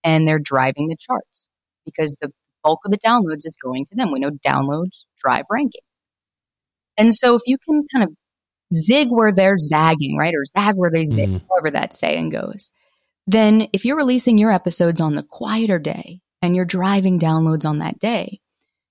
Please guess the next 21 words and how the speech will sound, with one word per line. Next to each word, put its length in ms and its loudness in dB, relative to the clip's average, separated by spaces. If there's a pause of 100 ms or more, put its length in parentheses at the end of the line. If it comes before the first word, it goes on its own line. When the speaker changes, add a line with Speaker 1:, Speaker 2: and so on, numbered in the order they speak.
Speaker 1:
you 240 4
increase 680 0
your 160 -4
chances 760 -6
of 200 -6
being 320 0
able 320 -2
to 220 -8
rank. 280 -8 (460)
It's 220 -2
not 140 4
an 80 4
automatic 560 4
given. 320 0
It 80 -4
doesn't 260 0
mean 180 6
you're 120 2 (160)
going 400 4
to 140 -6
rank, 360 -8